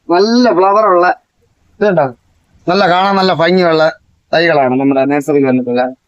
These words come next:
നന്ദ്യാർ വട്ടത്തിന്റെ തൈ. അതുപോലെ തന്നെ നമുക്ക് അരേലിയുടെ തൈയും വന്നിട്ടുണ്ട്. ഇത് കണ്ടോ, അരേലിയുടെ പ്ലാന്റ് ആണ്. ഇതൊക്കെ നമ്മൾ ഇവിടെ, ഇവിടെ മുപ്പത് രൂപയ്ക്കാണ് കൊടുക്കുന്നത്. ഇത് കണ്ടോ, അരേലിയുടെ ഇത്ര വലിയ ഹെൽത്തി ഉള്ള പ്ലാന്റ് എല്ലാം ഞങ്ങൾ മുപ്പത് രൂപയ്ക്കാണ് ഇവിടെ നമ്മൾ സെയിൽ ചെയ്യുന്നത്.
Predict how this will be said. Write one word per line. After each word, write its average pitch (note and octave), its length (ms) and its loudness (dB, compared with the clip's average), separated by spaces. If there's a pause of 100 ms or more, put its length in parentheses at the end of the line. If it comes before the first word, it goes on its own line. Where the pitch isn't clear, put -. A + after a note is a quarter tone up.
(120)
നന്ദ്യാർ G3 320 2
വട്ടത്തിന്റെ E3+ 360 -4
തൈ. D#3+ 60 -8 (420)
അതുപോലെ A#3 340 0
തന്നെ A3 160 0 (120)
നമുക്ക് A#3+ 260 -2
അരേലിയുടെ A#3+ 460 0
തൈയും F#3 260 2
വന്നിട്ടുണ്ട്. B2 360 -4 (760)
ഇത് G3 120 -4
കണ്ടോ, C#3 180 2 (880)
അരേലിയുടെ G3+ 500 2
പ്ലാന്റ് D#3 260 0
ആണ്. C#3+ 100 -8 (1000)
ഇതൊക്കെ A#3 240 2
നമ്മൾ A#3+ 180 2
ഇവിടെ, A#3+ 160 2
ഇവിടെ A#3+ 220 2
മുപ്പത് A#3+ 280 0
രൂപയ്ക്കാണ് F#3 360 0
കൊടുക്കുന്നത്. B2 340 0 (420)
ഇത് - 140 -2
കണ്ടോ, B2+ 180 0 (240)
അരേലിയുടെ F3+ 400 0
ഇത്ര G3+ 220 0
വലിയ G3 140 0 (100)
ഹെൽത്തി F#3 240 -2
ഉള്ള F#3 160 0
പ്ലാന്റ് F3+ 240 0
എല്ലാം F3+ 160 0
ഞങ്ങൾ F3+ 220 -2
മുപ്പത് F3+ 300 -2
രൂപയ്ക്കാണ് D3+ 400 0 (600)
ഇവിടെ F3 180 0
നമ്മൾ E3 240 2
സെയിൽ D3+ 160 2
ചെയ്യുന്നത്. A#2+ 260 -6